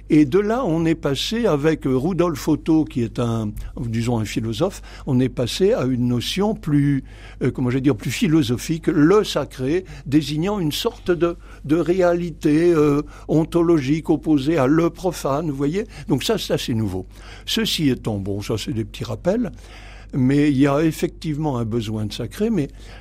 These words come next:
la notion de sacré comme telle n'est pas une notion proprement biblique. C'est les dieux païens qui étaient sacrés. C'est les lieux païens qui étaient sacrés. C'est les personnes. Parce que sacré désigne quelque chose qui est mis à part,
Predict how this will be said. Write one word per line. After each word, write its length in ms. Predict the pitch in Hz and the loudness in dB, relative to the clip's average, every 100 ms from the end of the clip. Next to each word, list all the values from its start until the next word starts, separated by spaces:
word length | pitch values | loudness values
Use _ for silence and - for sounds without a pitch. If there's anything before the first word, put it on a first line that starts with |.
| - | -4
la 140 | 139 143 | 0 2
notion 640 | 196 202 - 175 185 170 | 2 0 -2 0 0 0
de 280 | 117 117 123 | -2 -2 -2
sacré 560 | - 156 - - 147 | 0 -2 -2 -2 -2
comme 300 | 123 - 110 | -2 -4 -4
telle 380 | 113 - 180 214 | -4 -2 -2 0
n'est 180 | 135 127 | 0 -2
pas 280 | 127 - 240 - | -2 -4 -4 -2
une 320 | 151 131 127 | -2 0 0
notion 480 | 127 - - 170 185 | -2 -4 -4 -4 -4
proprement 580 | - 117 - 127 165 143 | -8 -10 -4 -2 0 -2
biblique. 640 | 113 123 120 170 151 - | -2 -2 -2 -2 -4 -6
C'est 180 | - 143 | -4 0
les 140 | 123 | 0
dieux 240 | 117 135 220 | 0 0 -2
païens 460 | 214 156 175 190 | 0 0 0 -2
qui 220 | - 127 110 | -4 -8 -8
étaient 240 | 107 127 | -6 -6
sacrés. 580 | - - - - 113 - - - - - | -6 -8 -12 -14 -14 -16 -20 -20 -20 -16
C'est 160 | - 151 | -2 2
les 120 | 139 | 2
lieux 300 | 135 165 202 | 2 4 2
païens 500 | - 170 165 185 170 | 2 0 2 0 0
qui 140 | 120 139 | -4 -6
étaient 280 | 120 143 | -6 -8
sacrés. 440 | 123 104 101 - 156 | -10 -10 -12 -10 -8
C'est 160 | - | -4
les 140 | 147 156 | -2 -2
personnes. 340 | 185 - - - - - - | -2 -4 -8 -10 -16 -6 -2
Parce 200 | 160 - | -2 -2
que 180 | - | -4
sacré 440 | - 196 165 - 196 | -2 -2 0 0 2
désigne 480 | 160 147 196 180 - - - - - - - | 4 2 0 -2 -6 -16 -20 -20 -14 -14 -2
quelque 280 | 175 - 165 | -2 0 -2
chose 320 | - 247 - | 0 -4 -4
qui 160 | 156 | 2
est 80 | 151 | 2
mis 260 | 160 220 220 | 4 4 4
à 80 | 139 | 2
part, 580 | - 147 190 - - | 0 0 -2 -8 -12